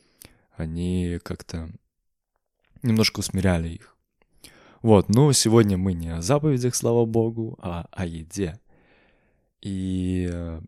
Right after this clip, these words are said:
вообще, наверное, одним из катализаторов именно этой темы у меня в голове стал момент, что у меня в тот день на мне была надета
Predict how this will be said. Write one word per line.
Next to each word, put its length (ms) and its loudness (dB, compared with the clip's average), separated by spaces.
вообще, 720 -2
наверное, 480 -6
одним 300 -6
из 80 -6
катализаторов 960 -6
именно 240 -8
этой 220 -10
темы 380 -6
у 20 -8
меня 160 -6
в 60 -14
голове 520 -6
стал 420 -8
момент, 640 -10
что 840 -8
у 180 -10
меня 640 -8
в 100 -20
тот 140 -6
день 180 -2
на 100 -4
мне 240 -4
была 520 -6
надета 920 -4